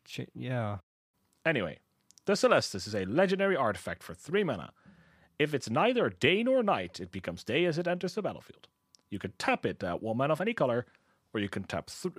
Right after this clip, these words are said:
Speaker 2: play, uh, pay three mana, tap it. If it's night, it becomes day. Otherwise, it becomes night. Activate only as sorcery. Whenever day becomes night or night becomes day, you gain a life. You may draw a card, and if you do, discard a card.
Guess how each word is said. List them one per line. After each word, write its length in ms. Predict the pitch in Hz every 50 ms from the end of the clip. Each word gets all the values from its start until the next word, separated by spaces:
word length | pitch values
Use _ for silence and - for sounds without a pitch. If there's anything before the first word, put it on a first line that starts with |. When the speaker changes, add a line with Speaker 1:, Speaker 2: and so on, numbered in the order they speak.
| 147 _ -
Speaker 2:
play, 240 | 127 101 95 - - _ _ _ -
uh, 160 | - 95 90 90 - -
pay 260 | 151 127 117 107 101
three 320 | 82 - - 143 160 185 196
mana, 320 | 185 160 151 139 131 - _ -
tap 220 | - 185 175 180 143
it. 220 | 127 120 - - - -
If 140 | 233 262 -
it's 160 | 294 - -
night, 300 | 185 170 160 160 156 - - -
it 100 | 143 143
becomes 280 | - 151 - 139 135 -
day. 340 | - 98 95 95 92 95 - _ -
Otherwise, 460 | 247 269 269 196 156 147 143 139 - -
it 100 | 120 -
becomes 320 | - 95 - 135 139 - -
night. 280 | 214 160 - - - _ _ _ _ _ _ _ _ _ _ _ -
Activate 360 | 117 107 - 135 123 127 107 90
only 200 | 92 90 90 92
as 100 | 95 -
sorcery. 440 | - - 110 90 - - - - _ _ _ _ _ _ _ - _ _ _ _ _ _ _ _ _ _ _ _ -
Whenever 340 | 113 120 165 214 233 226 190
day 260 | 143 127 143 175 208
becomes 360 | 202 - - - 262 226 -
night 280 | 185 156 139 131 131 - _ -
or 200 | 113 101 92 82
night 280 | 80 82 87 87 -
becomes 320 | - 85 - 85 82 85 -
day, 400 | - 190 220 190 147 147 143 _ _ _ _ _ _ -
you 140 | 104 127
gain 220 | 147 190 214 247 277
a 40 | 294
life. 460 | 294 254 - 175 - - - - _ _ -
You 160 | 85 87 87
may 220 | 90 95 117 160
draw 240 | 175 - 233 254 269
a 40 | 254
card, 380 | - 180 156 143 143 139 - - -
and 80 | 123 117
if 140 | 113 - 110
you 40 | 95
do, 240 | 95 92 90 90 87
discard 320 | - - - - - - -
a 40 | -
card. 260 | - - - -